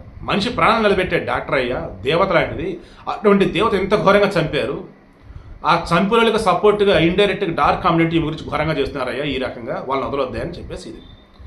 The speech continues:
already సోషల్ మీడియా మీద నిఘా పెట్టున్నారు, ఎవరైతే ఈమె గురించి వాళ్ళు తేడా పెట్టినారో వాళ్ళని పట్టుకొని లోపల కూడా వేస్తామని అంటున్నారు. So ఆమె అకౌంట్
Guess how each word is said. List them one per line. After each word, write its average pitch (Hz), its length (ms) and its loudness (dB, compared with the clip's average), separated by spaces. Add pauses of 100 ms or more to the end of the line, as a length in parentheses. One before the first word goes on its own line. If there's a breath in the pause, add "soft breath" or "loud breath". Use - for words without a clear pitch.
(340 loud breath)
already 175 220 2
సోషల్ 170 300 -2
మీడియా 170 180 0
మీద 139 100 -2
నిఘా 135 140 0
పెట్టున్నారు, 151 600 -2 (600 loud breath)
ఎవరైతే 185 360 2
ఈమె 170 100 2
గురించి 170 160 0
వాళ్ళు 165 120 -2
తేడా 156 200 2
పెట్టినారో 156 400 0
వాళ్ళని 139 240 -2
పట్టుకొని 139 320 -2
లోపల 135 120 0
కూడా 147 180 0
వేస్తామని 135 260 -4
అంటున్నారు. 101 340 -10 (680)
So 240 160 2 (480 loud breath)
ఆమె 151 200 0 (420)
అకౌంట్ 190 400 2